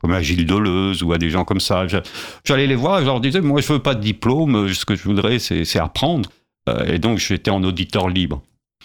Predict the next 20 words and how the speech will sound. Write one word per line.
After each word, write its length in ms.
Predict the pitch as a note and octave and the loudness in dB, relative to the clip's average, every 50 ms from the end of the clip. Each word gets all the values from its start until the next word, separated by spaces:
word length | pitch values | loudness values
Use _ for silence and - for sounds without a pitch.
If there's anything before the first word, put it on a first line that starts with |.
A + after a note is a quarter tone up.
| - _ - - _ - | -20 _ -20 -20 _ -4
Alors 140 | - E2+ D#2+ | -2 0 0
évidemment, 340 | E2+ F#2 F#2 F#2+ G2+ A#2+ A#2+ | 2 2 2 2 2 0 0
quand 160 | - G2+ F#2+ | 0 0 0
on 40 | F#2+ | 0
arrive 240 | F2 F#2 F2+ - | 0 -2 -2 -2
comme 180 | - G#2 - E2+ | -2 -2 -2 -2
ça, 260 | - - A2+ A#2+ A2 | 0 0 0 0 0
généralement, 460 | F#2 F2 F2 E2+ F2 F2 F2 G2 A2 | 0 0 0 0 0 0 2 0 0
ces 160 | G#2+ - G2+ F2 | 0 0 -2 -2
gens-là, 320 | - E2+ F2 G2 G#2 G#2+ | -2 -2 0 0 0 0
ils 80 | F2+ D2+ | 0 0
vous 100 | E2+ E2+ | -2 -4
prennent 280 | - - F2+ F2 F2+ | -2 -2 -2 0 0
en 80 | F2+ F2+ | 0 0
affection 420 | F2+ F2+ - F#2+ F2 - - D#3 | -2 -2 -2 -4 -4 -2 -2 0
parce 160 | F#3+ C3+ - | 0 0 0
qu'ils 100 | - G2 | 0 0
se 100 | F2 D#2+ | 0 0
disent, 300 | - - C3 G#2+ - - | 0 0 -2 -2 -2 -4
euh, 60 | - | -4